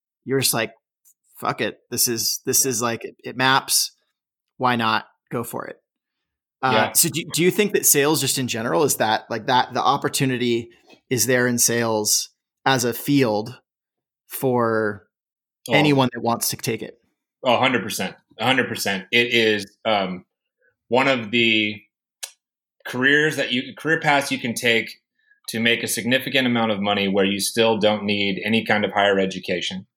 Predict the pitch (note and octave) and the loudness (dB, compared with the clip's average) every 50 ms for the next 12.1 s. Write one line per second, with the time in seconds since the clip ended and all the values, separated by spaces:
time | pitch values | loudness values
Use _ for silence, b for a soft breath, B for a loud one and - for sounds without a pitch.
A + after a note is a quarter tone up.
0 | _ b b b b b b b b b - G2 F#2+ F#2 F2+ F2+ F2+ F#2 F2+ - | _ b b b b b b b b b -6 -2 -2 0 0 -2 -4 -6 -8 -8
1 | - - - G#2 F#2+ A#2+ A#2+ A#2 A2+ A2 G2 F#2+ A2+ A#2 B2+ B2+ B2 A#2+ A#2+ A#2+ | -8 -8 -8 -4 -2 0 2 2 2 0 2 2 4 4 4 4 4 4 2 0
2 | A#2 - - - A2 A2 G2 G2 G#2+ G#2+ G#2+ G2 - - - - - - C3+ C#3+ | -2 -6 -8 -4 -2 -2 -2 -2 -4 -4 -4 -2 0 2 2 0 0 0 2 2
3 | C#3 C3+ C3+ B2+ B2 A2+ A2 A2 A2 A2 A2 A2 A2 F#2+ G#2 G#2 G#2 G#2 G#2 G2+ | 2 2 2 2 2 2 2 4 4 4 6 4 4 2 2 2 2 2 0 0
4 | G2 F#2+ F#2 - F#2 F#2+ F#2+ F#2+ F#2 - F2+ F2+ F#2+ - _ _ _ _ _ _ | 0 -2 -2 -4 -4 -4 -4 -4 -4 -4 -4 -6 -6 -8 _ _ _ _ _ _
5 | _ _ _ _ - - F#2 F#2 F2 E2+ E2+ E2+ E2+ - _ _ _ - G2+ G2 | _ _ _ _ -8 -4 -4 -4 -4 -4 -8 -12 -16 -18 _ _ _ -6 -2 -2
6 | F#2 F2+ F2+ - - G2 F#2+ F#2+ G2 G2 A2 G#2+ G#2+ G2 G#2+ G#2+ - - G#2 G2 | 0 -2 -2 -4 -8 -8 -6 -4 -2 0 0 0 0 0 0 -2 -2 -2 0 0
7 | G#2 G2+ F#2+ G2+ G2+ G2+ G2 - G#2 G2 F#2 - - - A2 G#2 G2 G#2+ G2 - | 2 2 2 2 0 0 -2 -2 -2 -2 -2 0 0 0 2 0 0 -4 -4 -2
8 | G2+ F#2+ F#2 - G2+ F#2+ F#2 F2 E2+ - - - A2 G#2 F#2 - - F#2+ F#2+ F2+ | -2 0 0 -2 -2 -4 -4 -4 -6 -6 -2 0 0 0 0 0 -2 -2 -2 -4
9 | F2+ F2 F2 E2 E2 E2 - _ B B B B B B B B - A2+ G#2+ G2+ | -4 -6 -6 -6 -6 -8 -10 _ B B B B B B B B -2 0 2 4
10 | G#2+ B2 B2+ A#2+ - F#2 F2+ F2 F2 E2 F#2 - - G#2+ G#2 G#2 G2 F#2+ F#2+ F#2+ | 4 2 2 0 -2 -4 -4 -4 -6 -8 -10 -6 -4 -2 -2 0 0 0 0 0
11 | G2 G2 F#2+ F#2+ F#2+ F#2 F#2 F#2 F#2 F#2 - F#2 - - - G#2+ A2+ G#2 E2+ E2+ | 2 2 2 2 2 0 0 -2 -4 -4 -6 -8 -8 -2 0 2 2 2 0 -2
12 | E2 - | -6 -10